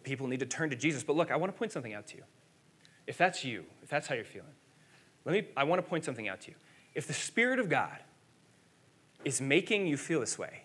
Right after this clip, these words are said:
this conviction, you're looking at the Word of God and this conviction's rolling up in your heart,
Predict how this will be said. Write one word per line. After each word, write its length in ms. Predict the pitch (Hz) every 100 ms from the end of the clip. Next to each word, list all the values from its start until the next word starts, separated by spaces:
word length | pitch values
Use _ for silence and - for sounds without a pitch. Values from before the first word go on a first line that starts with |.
| -
this 120 | -
conviction, 460 | - 139 160 - 139
you're 100 | 135
looking 280 | 170 220 196
at 100 | 185
the 60 |
Word 200 | 135 131
of 60 | 143
God 240 | 104 104
and 120 | 107
this 140 | 101 -
conviction's 600 | 127 113 123 131 104 - - - 104
rolling 380 | 104 113 135 120
up 160 | 110 104
in 80 | 90
your 100 | 82
heart, 260 | 82 80